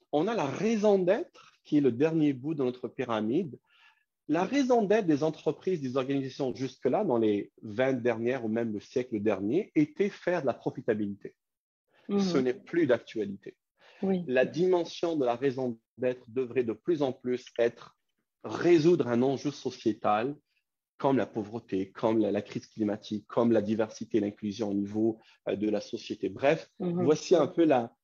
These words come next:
Speaker 1: vous voyez avec moi la progression qu'on pourrait, avec laquelle on pourrait intégrer l'impact au cœur, euh, de l'organisation.
Speaker 2: Formidable.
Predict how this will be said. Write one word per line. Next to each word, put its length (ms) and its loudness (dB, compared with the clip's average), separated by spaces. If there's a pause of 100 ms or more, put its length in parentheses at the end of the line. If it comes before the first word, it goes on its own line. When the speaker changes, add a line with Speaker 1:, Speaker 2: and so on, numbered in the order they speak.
(220)
Speaker 1:
vous 100 -6
voyez 240 4
avec 260 2
moi 120 2
la 100 2
progression 760 -4
qu'on 200 -6
pourrait, 320 -4
avec 240 -2
laquelle 280 0
on 100 -2
pourrait 300 -4
intégrer 460 -4
l'impact 420 -2 (160)
au 100 -2
cœur, 420 -2 (440)
euh, 260 -4
de 140 0
l'organisation. 600 -6 (460)
Speaker 2:
Formidable. 720 4